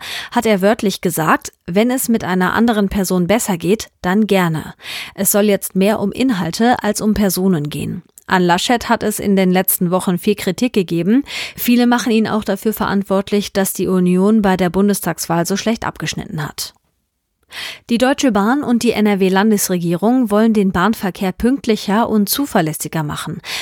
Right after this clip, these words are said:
Dafür stecken sie gemeinsam einhunderteinunddreißig Millionen Euro in das Paket Robustes Netz zwei.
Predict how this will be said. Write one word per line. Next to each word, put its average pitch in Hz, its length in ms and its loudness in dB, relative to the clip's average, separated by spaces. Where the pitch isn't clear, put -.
Dafür 180 320 0
stecken 190 320 -2
sie 180 120 -2
gemeinsam 180 560 2
einhunderteinunddreißig 226 1300 2
Millionen 185 480 0
Euro 180 460 2
in 196 180 0
das 190 180 0
Paket - 540 -2
Robustes 226 540 0
Netz - 280 -2
zwei. - 360 -2